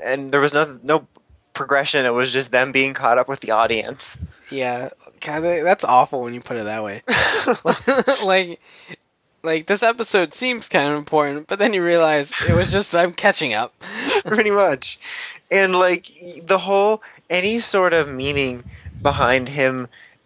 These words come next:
Speaker 1: being in the nightmare of losing his family was completely undercut for me by Takaharu's nightmare being green peppers.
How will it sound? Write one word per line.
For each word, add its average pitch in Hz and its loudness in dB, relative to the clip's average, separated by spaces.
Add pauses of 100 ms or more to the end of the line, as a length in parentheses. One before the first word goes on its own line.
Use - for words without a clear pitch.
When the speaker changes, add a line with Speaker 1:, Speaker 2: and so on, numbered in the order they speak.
(120)
Speaker 1:
being 135 2
in 135 4
the 131 4
nightmare 120 2
of 117 0
losing 123 2
his 120 0
family 117 2 (220)
was - -2
completely 185 0
undercut 143 2
for 135 -4
me 127 0
by 117 2
Takaharu's 127 0 (480)
nightmare 127 2
being 127 -2
green 135 0
peppers. 120 -4